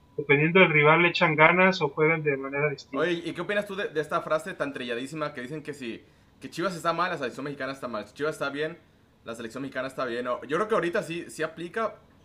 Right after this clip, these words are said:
Speaker 2: o no aplica. Porque en, en puntaje,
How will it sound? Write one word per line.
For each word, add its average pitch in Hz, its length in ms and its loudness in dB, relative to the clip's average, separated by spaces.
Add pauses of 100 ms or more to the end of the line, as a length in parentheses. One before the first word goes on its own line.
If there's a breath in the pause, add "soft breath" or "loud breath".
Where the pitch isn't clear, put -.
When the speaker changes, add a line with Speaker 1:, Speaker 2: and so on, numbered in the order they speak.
(140)
Speaker 2:
o 120 100 -6
no 131 80 -2
aplica. 113 540 -8 (600)
Porque 143 180 -4
en, 143 140 -4
en 156 120 0
puntaje, 190 640 2